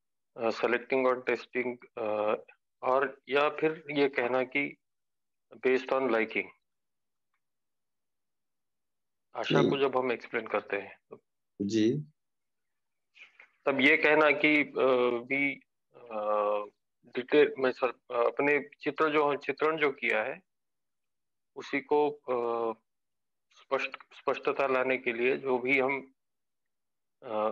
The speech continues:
Speaker 1: आशा रखते हैं, जैसे तो वो selection जो होता है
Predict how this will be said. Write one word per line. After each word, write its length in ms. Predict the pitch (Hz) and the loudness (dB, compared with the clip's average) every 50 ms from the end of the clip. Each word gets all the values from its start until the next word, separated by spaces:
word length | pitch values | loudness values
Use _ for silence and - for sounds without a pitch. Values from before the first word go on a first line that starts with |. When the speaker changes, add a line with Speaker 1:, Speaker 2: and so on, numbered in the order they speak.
| 110 - - | -2 -2 -2
Speaker 1:
आशा 420 | 113 113 - - 131 127 127 123 117 117 | -2 -2 0 0 0 2 2 2 0 0
रखते 200 | 113 - - 117 | -2 -4 -4 -4
हैं, 100 | 113 110 | -4 -2
जैसे 340 | 113 117 110 - - 120 117 | -2 -4 -4 -2 -4 -4 -4
तो 1300 | - _ _ _ _ _ _ _ _ _ _ _ _ _ _ _ _ _ _ _ _ _ _ - 135 | -4 _ _ _ _ _ _ _ _ _ _ _ _ _ _ _ _ _ _ _ _ _ _ -18 -18
वो 260 | 120 127 131 147 156 151 | -10 -2 2 2 2 2
selection 720 | - - - - 139 139 147 147 - - 165 156 165 160 | 0 -2 -4 -2 0 0 0 -2 0 -2 0 0 0 0
जो 180 | 147 147 143 131 | 0 0 0 0
होता 360 | 135 131 120 - 127 117 104 | -2 -6 -6 -2 -2 0 0
है 260 | 95 98 95 - | 0 -2 -2 -4